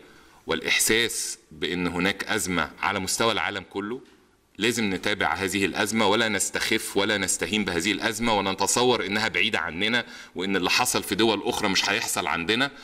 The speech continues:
لأ، لو هيبقى في هناك استهتار واستخفاف وإن إحنا ما ناخدش بالنا من هذه الموضوعات، ممكن إن إحنا يعني لا قدر الله يبقى في مشكلة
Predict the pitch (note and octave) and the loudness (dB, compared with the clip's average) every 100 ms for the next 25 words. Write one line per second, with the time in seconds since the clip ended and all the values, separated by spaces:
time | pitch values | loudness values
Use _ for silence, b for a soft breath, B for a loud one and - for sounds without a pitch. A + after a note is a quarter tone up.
0 | B B - A2+ - A#2+ B2+ b b b | B B -4 -4 -2 -6 -6 b b b
1 | b F2 E2+ - G2 G2 - A#2 G#2+ G#2+ | b -4 -4 -2 0 0 0 0 2 2
2 | A#2 - - F2 - G#2 G2 E2 E2 - | 2 -2 -2 -4 2 2 4 2 -2 -2
3 | - G#2+ G#2 F#2+ - - B B B B | -2 2 2 0 -6 -14 B B B B
4 | D#2+ D#2+ F#2 G#2+ A2 F#2+ F2 - B2+ - | 0 2 2 2 2 0 0 0 0 2
5 | G2 A2 G2 E2 E2 G2+ G#2 G#2 F#2 F2 | 0 0 -2 -4 -4 -2 0 0 2 2
6 | F2 G2 C#3 - B B B A#2+ B2 G2+ | 4 4 2 -2 B B B -2 -2 -2
7 | F#2 G#2+ - A2 G#2 - D2+ D2+ E2 D#2+ | 0 0 2 2 0 -2 -6 -4 0 0
8 | A#1+ D#2+ F2+ - A2+ G2+ F#2 F2+ A2 G#2 | -2 -4 -2 -2 -2 0 0 0 0 -2
9 | F#2+ F#2+ F#2 G#2+ G2+ F2 - G#2+ F#2+ | -6 -8 -6 -4 -2 -2 0 0 0